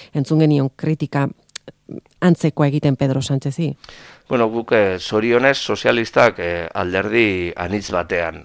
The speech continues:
Speaker 2: eh, militatzen dugu, eta hori, eh, oso onuragarria da. Nik ondo ikusten dut askotan, ba, ba, bueno, gauzak, eh,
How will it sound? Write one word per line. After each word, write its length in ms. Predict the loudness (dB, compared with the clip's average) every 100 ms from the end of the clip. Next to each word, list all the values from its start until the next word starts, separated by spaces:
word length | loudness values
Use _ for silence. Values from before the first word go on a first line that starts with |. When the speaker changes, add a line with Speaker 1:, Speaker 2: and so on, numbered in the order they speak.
| -14
Speaker 2:
eh, 380 | -12 -10 -10 -10
militatzen 800 | -8 -8 -8 -10 -8 -10 -10 -12
dugu, 300 | -10 -10 -10
eta 300 | -10 -8 -6
hori, 420 | -4 -2 -2 -4 -8 -20 -20 -18 -4
eh, 600 | -2 0 0 -2 -4 -2
oso 280 | -2 4 2
onuragarria 720 | 4 0 0 -2 -4 -6 -4
da. 180 | -4 -4 -10
Nik 220 | -10 -6
ondo 180 | -6 -6
ikusten 400 | -10 -10 -8 -6
dut 240 | -6 -6
askotan, 560 | -8 -8 -6 -4 -4 -6
ba, 520 | -6 -4 -4 -6 -10 -14
ba, 200 | -10 -6
bueno, 320 | -6 -6 -10 -8
gauzak, 540 | -8 -6 -6 -8 -8
eh, 420 | -10 -10 -10 -12